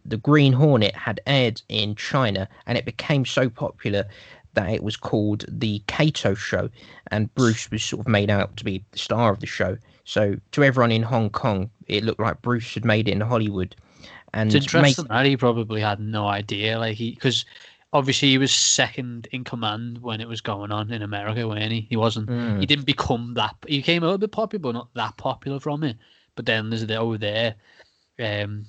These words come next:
Speaker 2: yeah, it shows, doesn't it, as well? It proves that, like, you know, now, because it'd be plastered all over social media,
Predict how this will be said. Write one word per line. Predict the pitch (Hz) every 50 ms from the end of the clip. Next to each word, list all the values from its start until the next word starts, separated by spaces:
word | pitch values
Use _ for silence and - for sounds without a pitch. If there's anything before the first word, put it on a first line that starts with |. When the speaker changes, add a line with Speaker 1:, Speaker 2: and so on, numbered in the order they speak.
| -
Speaker 2:
yeah, | - 117 107 107 107 107 - - _ -
it | 147 143 -
shows, | - - 175 160 160 165 170
doesn't | 165 170 160 170
it, | 175 175
as | 170 170 156 -
well? | 143 131 131 143 147
It | 139 -
proves | - 143 131 120 117 113
that, | 123 127 135
like, | 139 135 131 123
you | 135
know, | 139 143 139
now, | 127 113 104 101 107 117 113 117 - - - - -
because | - - - 135 123
it'd | 139 120
be | 131 120
plastered | - - 135 113 - - 139 123
all | 123 120 120 120
over | 117 113 123
social | - - - 117 113 - - 123
media, | 110 107 104 107 104 117 117 117 107